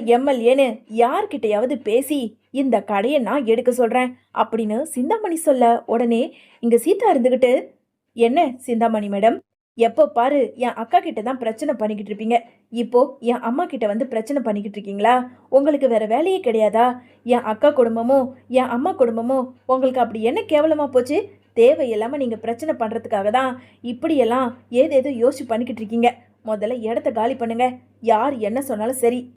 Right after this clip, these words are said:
என் அம்மா இந்த இடத்த விட்டு கடையை எடுக்க மாட்டாங்க, உங்களால முடிஞ்சதை பார்த்துக்கோங்க" அப்படின்னு சொல்லிட்டு சீதா கோவமா பேச உடனே அங்க இருந்த அருணோ, "சீதா, அதான் நான் பேசிக்கிட்டு இருக்கேன்ல, நீ பேசாம அமைதியா இரு. இங்க பாருங்க,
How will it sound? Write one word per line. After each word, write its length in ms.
என் 240
அம்மா 180
இந்த 200
இடத்த 240
விட்டு 200
கடையை 320
எடுக்க 260
மாட்டாங்க, 360
உங்களால 440
முடிஞ்சதை 400
பார்த்துக்கோங்க" 500
அப்படின்னு 400
சொல்லிட்டு 380
சீதா 340
கோவமா 320
பேச 200
உடனே 340
அங்க 200
இருந்த 380
அருணோ, 300
"சீதா, 400
அதான் 380
நான் 180
பேசிக்கிட்டு 400
இருக்கேன்ல, 260
நீ 120
பேசாம 460
அமைதியா 360
இரு. 140
இங்க 220
பாருங்க, 360